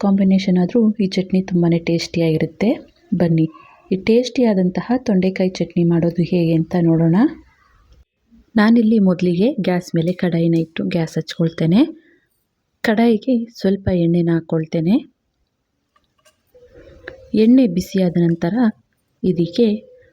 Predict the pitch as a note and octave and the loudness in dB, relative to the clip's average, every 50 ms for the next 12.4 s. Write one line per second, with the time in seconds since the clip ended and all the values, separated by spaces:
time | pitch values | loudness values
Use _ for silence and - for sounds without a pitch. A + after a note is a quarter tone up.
0 | _ - F#3 F3+ F#3 F#3 F3+ F#3 G3 A#3 B3 A#3+ G#3 G3+ G3 A3 A3+ F#3+ E3+ E3 | _ -2 0 0 2 2 2 2 2 2 2 2 0 2 2 2 0 0 0 0
1 | D#3+ E3 G3 D4 E4 - - _ _ _ _ _ _ - F#3+ F3+ - - B3 B3 | 0 2 0 0 0 -4 -10 _ _ _ _ _ _ -6 -6 -4 -2 0 2 2
2 | A#3 F#3+ E3+ - F3+ F3 - - F3 E3+ E3 E3+ E3+ E3+ E3+ - - E3 E3 - | 2 2 0 -2 -6 -8 -6 -4 -2 0 0 0 0 -2 -2 -4 -4 -4 -4 -4
3 | F#3+ F3 E3+ E3+ E3+ D#3+ E3+ G#3+ D4+ D#4+ - - - - _ _ - F#3 F#3 F3+ | -4 -4 -2 0 0 0 2 2 0 0 -4 -12 -20 -20 _ _ -2 0 0 0
4 | F3 F3+ - - F#3 F#3 F#3 G#3 G3 - - E3+ - - - G3 F3+ F#3 E3+ E3+ | 0 -2 -2 -2 0 0 0 -2 -4 -4 -6 -6 -6 -4 -6 -4 -2 -2 -2 -2
5 | - - F3 E3 E3 - E3 E3 E3+ E3+ E3 - - F3 E3 E3 G3+ C4 D#4+ D4+ | -2 0 0 0 0 0 0 2 2 2 0 0 0 0 0 2 2 0 -2 -2
6 | - G3+ F#3 - - - G3+ F3+ E3+ - - F3 E3+ D#3+ D#3 - - E3 E3 - | -2 -2 -2 -2 -2 -2 -2 -2 -2 -2 -2 0 0 0 -2 -2 -4 -4 -2 -2
7 | D#3+ D#3+ F#3+ B3+ E4 E4 - - - - - _ _ _ _ - - G3 F#3 F#3+ | 0 0 2 2 0 -2 -4 -12 -20 -20 -20 _ _ _ _ -2 -2 -2 -2 -4
8 | - - F3 E3 D#3+ D#3+ D#3+ E3 D#3 G3 B3+ E4 - - _ _ _ _ _ _ | -6 -4 -2 -2 -2 -2 -4 -2 0 0 0 0 -2 -6 _ _ _ _ _ _
9 | - G#3+ G#3 G3 G#3+ G#3+ A3 A3 G3+ G#3 A#3+ A#3+ G#3+ G3 F#3 F3 E3+ D#3+ E3 E3 | -4 -2 0 2 2 2 2 2 2 0 0 0 0 0 0 0 -2 -4 -4 -4
10 | G#3 A3+ - G#3 F#3 - - F3 - - - E3+ E3 E3 D#3+ D#3+ D#3+ E3 F#3+ C4+ | -6 -4 -4 -6 -6 -4 -6 -6 -6 -4 -2 0 0 0 0 0 0 0 0 0
11 | E4 - - - F#3 F#3 F#3 F3+ F3+ F3+ E3+ E3+ E3 D#3+ D#3+ D#3 E3 D#3+ E3 E3+ | -2 -2 -4 -2 0 2 2 2 0 0 0 0 0 0 -2 -2 0 -2 -2 -2
12 | G3+ F#3 - F#3+ F#3 F3+ F#3+ | -2 -2 -2 0 2 2 4